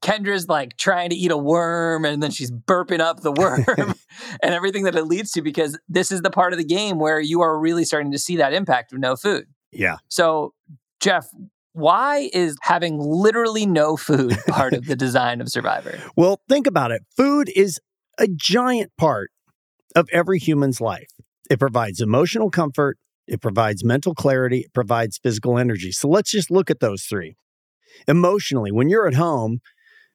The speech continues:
Speaker 2: and you want something to eat, you just open the cabinet.
Speaker 1: Mm.
Speaker 2: When you get upset, maybe something happens, you go to your favorite snack, you know, your comfort food, or maybe you have a ritual when you watch an episode of Survivor. Maybe you do, you order sushi, whatever it is, it's a part of your daily life. So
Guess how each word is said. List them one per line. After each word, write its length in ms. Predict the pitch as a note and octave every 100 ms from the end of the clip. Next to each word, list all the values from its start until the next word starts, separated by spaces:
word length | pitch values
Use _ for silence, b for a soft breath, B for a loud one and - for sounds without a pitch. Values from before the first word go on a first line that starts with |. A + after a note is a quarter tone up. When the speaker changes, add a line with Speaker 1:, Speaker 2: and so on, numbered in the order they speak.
| b -
Speaker 2:
and 120 | B2+
you 80 | E3+
want 180 | D#3+ C3
something 400 | D#3 D#3 C#3 B2+
to 60 |
eat, 400 | A2+ F#3 A3+ E3+ C#3
you 120 | D#3+
just 240 | F#3+ D#3+ _
open 240 | A2 B2+ E3
the 80 | E3
cabinet. 520 | G3 B3 C4 C#3 F#2 _ _ B B
Speaker 1:
Mm. 340 | C#3+ C#3 C3+ A#2+ -
Speaker 2:
When 240 | C3+ F#3
you 100 | G3
get 180 | D#3+ G3+
upset, 600 | G3+ - - A3+ F#3+ - - - _
maybe 300 | - D3 D#3+
something 400 | C#3+ - D3 E3+
happens, 680 | C#3+ E3 D#3 - B2 A2 F#2 C3+
you 220 | C3 D3+
go 160 | E3
to 80 | F#3
your 140 | F3+ F3 -
favorite 420 | E3 D#3+ F3 -
snack, 500 | - F3+ F3 C3 F#2+ -
you 80 | C3
know, 140 | B2+
your 240 | B2+ B2 A#2+
comfort 460 | - F#3 - D#3 _
food, 400 | A3+ B3 C3+ F#2 - B B
or 100 | F3+
maybe 300 | G3 A#3 A3
you 140 | G#3
have 140 | F#3 F#3+
a 40 |
ritual 540 | G3+ G3 B3+ - D3 A2+
when 180 | A#2 C#3+
you 180 | E3 E3
watch 440 | C#3 D3 D#3+ -
an 100 | D3+
episode 360 | D3+ D#3+ - G3
of 80 | G3+
Survivor. 500 | A#3+ C4+ F4 G#2+ F2
Maybe 280 | A#2+ C#3 E3+
you 120 | F#3
do, 320 | D3 G3 G3
you 140 | E3 F#3+
order 200 | G#3 G#3+
sushi, 440 | - C4+ - A2+
whatever 380 | G2+ G#3 C4+ B3+
it 80 | G3
is, 180 | F#3+ D3
it's 120 | D3
a 40 | D#3
part 280 | - F3 E3+
of 40 |
your 100 | D#3+
daily 360 | C3 C#3 C#3 C#3
life. 300 | F3+ D3+ G#2+
So 280 | - D#3